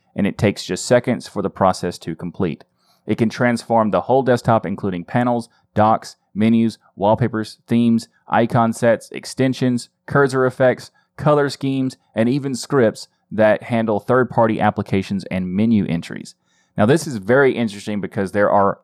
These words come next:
other distros that make it possible to switch layouts and that sort of thing,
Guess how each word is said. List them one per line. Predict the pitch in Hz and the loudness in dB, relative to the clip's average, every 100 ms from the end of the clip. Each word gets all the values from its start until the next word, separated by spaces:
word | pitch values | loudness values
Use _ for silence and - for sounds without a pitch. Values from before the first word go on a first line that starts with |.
| - | -4
other | 80 76 160 123 | 0 2 2 2
distros | 107 - 95 98 95 | 0 -2 -2 -2 -2
that | 92 | -4
make | 95 101 95 | 0 -2 -2
it | - | -2
possible | 98 101 - | 0 0 -4
to | - | -12
switch | - 104 90 | -6 -4 -4
layouts | 95 104 110 90 82 - | 0 2 4 4 2 -2
and | - 95 | -4 0
that | 104 | 0
sort | - 98 | 0 -4
of | 90 | -4
thing, | 87 87 | -6 -10